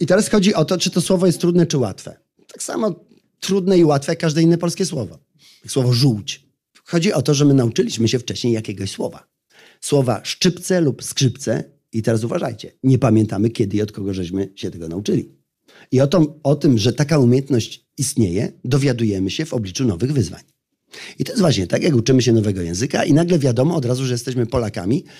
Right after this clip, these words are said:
ponieważ, no, po prostu I'm doing, you doing. I teraz chodzi o to, że w akcencie to, słuchajcie, zresztą mamy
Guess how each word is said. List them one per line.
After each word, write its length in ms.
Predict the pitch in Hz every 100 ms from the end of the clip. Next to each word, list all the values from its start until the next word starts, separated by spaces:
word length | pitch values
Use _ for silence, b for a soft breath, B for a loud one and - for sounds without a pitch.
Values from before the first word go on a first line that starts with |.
| B B
ponieważ, 760 | 139 151 156 190 180 - - -
no, 280 | 143 151 180
po 140 | 165 147
prostu 420 | 147 139 156 -
I'm 260 | - 151 151
doing, 420 | 135 135 156 156
you 100 | 139
doing. 460 | 135 110 85 82 - B B B 151
I 80 |
teraz 280 | 147 185 180 - - - - _ -
chodzi 240 | - 220
o 40 |
to, 80 | 214
że 140 | 196 220
w 160 | -
akcencie 440 | 196 - 202 143 127
to, 240 | 143 139 _ -
słuchajcie, 380 | - - 233 -
zresztą 280 | 196 208 190 b b _
mamy 380 | 185 196 196 175